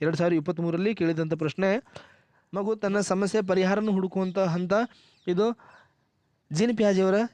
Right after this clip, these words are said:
ಯಾವ ಹಂತದಲ್ಲಿ ಕಂಡುಬರುತ್ತದೆ ಅಂದ್ರೆ ಅದು ಔಪಚಾರಿಕ ಕಾರ್ಯಗಳ ಹಂತ. ಸಮಸ್ಯೆ ಪರಿಹಾರ ಅಂದ್ರೆ ತನ್ನ ಸಮಸ್ಯೆಯನ್ನು, ಸಮಸ್ಯೆ ಪರಿಹಾರವನ್ನು ಹುಡುಕುವಂಥ ಹಂತ ಎರಡು ಸಾವಿರದ ಇಪ್ಪತ್ತ್ಮೂರರ ಟಿ ಟಿಲಿ ಕೇಳಿದಂಥ ಪ್ರಶ್ನೆ. ನೆಕ್ಸ್ಟ್ ನೋಡೋಣ. ಸಂವೇದನೆ,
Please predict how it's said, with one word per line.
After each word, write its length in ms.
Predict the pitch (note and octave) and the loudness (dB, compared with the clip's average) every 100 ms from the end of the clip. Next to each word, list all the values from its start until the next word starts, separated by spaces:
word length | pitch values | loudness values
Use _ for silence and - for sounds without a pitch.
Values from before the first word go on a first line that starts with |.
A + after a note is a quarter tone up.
| - | -2
ಯಾವ 180 | E3 F3+ | 2 4
ಹಂತದಲ್ಲಿ 380 | F3+ F3 F3 G3 | 2 0 0 0
ಕಂಡುಬರುತ್ತದೆ 580 | F3+ E3 E3 E3 E3+ D#3+ | 0 0 0 -2 -2 -4
ಅಂದ್ರೆ 220 | E3 E3+ | -2 0
ಅದು 220 | G#3+ C#4 _ _ _ - | 0 -2 _ _ _ -10
ಔಪಚಾರಿಕ 480 | C#3+ D3+ F3 D#3+ D3+ | -6 -2 0 0 -2
ಕಾರ್ಯಗಳ 340 | E3 D#3 C#3+ F3+ | -2 -2 0 0
ಹಂತ. 260 | C#3+ B2 C3+ A2+ - | -2 -2 -4 -4 -8
ಸಮಸ್ಯೆ 380 | - D3 C#3+ C#3+ | -6 -4 -2 -2
ಪರಿಹಾರ 340 | D3+ D#3 F3+ B3+ - _ | 0 0 2 0 -2 _
ಅಂದ್ರೆ 180 | E3 A3 | -6 -6
ತನ್ನ 200 | D#4 F3+ | -2 -2
ಸಮಸ್ಯೆಯನ್ನು, 800 | D#3+ E3+ F3+ G3 F#3+ G#3+ C#4 _ _ _ _ _ _ _ _ - - - - - | -2 -2 -2 0 0 -2 -4 _ _ _ _ _ _ _ _ -20 -20 -20 -20 -16
ಸಮಸ್ಯೆ 400 | - G3 F#3+ G3 | -4 -2 0 -2
ಪರಿಹಾರವನ್ನು 380 | F3 F3+ F3 F3+ | 0 0 0 0
ಹುಡುಕುವಂಥ 440 | E3+ D#3 D#3 D3+ | -2 -2 -4 -2
ಹಂತ 160 | E3 G3+ C4 | -4 -4 -2
ಎರಡು 220 | F#3 D#3+ | -2 0
ಸಾವಿರದ 140 | E3 | 0
ಇಪ್ಪತ್ತ್ಮೂರರ 440 | D#3 D#3 D3+ D#3 F3 | -2 -4 -4 -2 -2
ಟಿ 220 | E3+ D3+ | -2 -2
ಟಿಲಿ 260 | D3 E3 | -2 -2
ಕೇಳಿದಂಥ 400 | D#3 D3 C#3 C#3 | -2 -4 -2 -4
ಪ್ರಶ್ನೆ. 540 | C#3+ C#3+ - G#3+ C#4 F3 | -6 -6 -4 -4 -6 -10
ನೆಕ್ಸ್ಟ್ 220 | E3+ - | -12 -8
ನೋಡೋಣ. 200 | D#3+ E3 B3+ - - - _ _ - | -6 -4 -6 -8 -20 -20 _ _ -4
ಸಂವೇದನೆ, 840 | G3+ G#3 A#3 G3+ F#3+ D3+ - _ | 0 2 4 4 2 0 -4 _